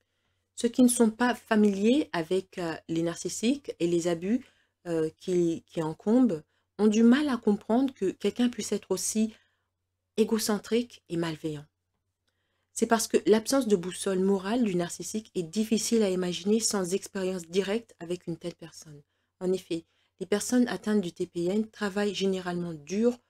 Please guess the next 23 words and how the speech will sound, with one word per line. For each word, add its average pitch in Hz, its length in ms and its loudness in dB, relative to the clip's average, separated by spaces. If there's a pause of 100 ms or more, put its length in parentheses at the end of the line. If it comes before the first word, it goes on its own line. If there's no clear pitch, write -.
(220)
pour 185 160 -4
présenter 226 600 2
une 190 120 0
image 180 420 -2
idéale 202 400 2
d'eux-mêmes 180 460 -2
au 180 60 -8
monde 180 260 -4
extérieur. 156 540 -14 (720)
Dans 175 320 -4
une, 180 160 -8 (280)
dans 175 280 -4
ma 170 240 -4
série 208 340 0
sur 185 360 -4
les 170 140 -4
mères 190 180 -4
narcissiques, 185 720 -6 (340)
j'ai - 100 -16
donné 202 240 2
le 226 140 4
cas 214 220 -4
de 175 360 0